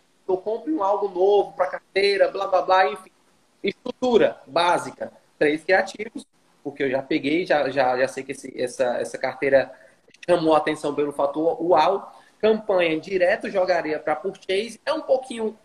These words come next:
vai demorar um pouquinho pra otimizar, porque você tem zero zero zero zero de dados, mas tentaria, isso com retorno rápido, tá, gente? Jogaria direto pra purchase,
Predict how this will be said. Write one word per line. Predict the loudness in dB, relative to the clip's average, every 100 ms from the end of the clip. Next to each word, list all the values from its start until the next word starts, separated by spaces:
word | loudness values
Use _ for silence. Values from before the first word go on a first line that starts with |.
| -8 -8 -14 _ _ _ -4
vai | -2 0
demorar | -2 -2
um | -2
pouquinho | -6 -8 -2
pra | 2
otimizar, | 2 0 -4 0 0 -2
porque | -6 -4
você | -4 -6
tem | -2 0 0
zero | 0 2 2 2
zero | 2 2
zero | 0 -4 -2
zero | -2 -2
de | -4
dados, | -2 -2 -2 -6 -20 _ _
mas | 2 2
tentaria, | 2 0 2 2 0 -4
isso | -8 -6
com | -2
retorno | -2 0 0
rápido, | 0 0 0 -2 -6
tá, | -4 -2
gente? | -4 -8 -16 _ _ -4
Jogaria | -2 0 0
direto | 0 4 2 2
pra | -4
purchase, | -4 -4 -2 -2 -4